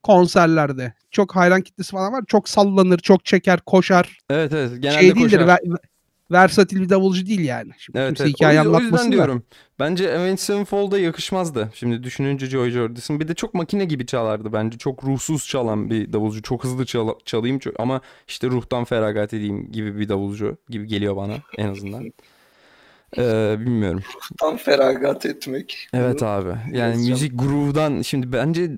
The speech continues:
Speaker 2: davulcu ne çalıyor olursa olsun, yani janrası ne olursa olsun bir groove'a sahip olmalı abi. Joy Jordison işte sürat için o groove'dan ve ruhtan do-, doğal olarak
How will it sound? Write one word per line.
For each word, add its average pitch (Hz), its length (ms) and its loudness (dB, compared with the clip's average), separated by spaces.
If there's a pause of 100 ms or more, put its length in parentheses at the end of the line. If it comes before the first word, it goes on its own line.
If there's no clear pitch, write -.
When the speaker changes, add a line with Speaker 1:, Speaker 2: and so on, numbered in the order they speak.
Speaker 2:
davulcu 165 840 0
ne 127 300 0
çalıyor 151 340 -2
olursa 143 360 -2
olsun, 120 340 -4
yani 101 340 -2
janrası 120 500 -4
ne 139 80 -2
olursa 143 300 -4
olsun 175 260 -6 (260)
bir 127 100 -6
groove'a 120 380 0
sahip 107 340 -4
olmalı 98 380 -2
abi. 131 260 -4 (380)
Joy 135 220 -2
Jordison 143 560 -4 (260)
işte - 180 -14
sürat 160 380 -4
için 170 380 -6 (320)
o 135 140 -4
groove'dan 147 720 -2 (300)
ve 143 220 0
ruhtan 139 460 -2
do-, 117 300 -2
doğal 107 160 0
olarak 104 460 -2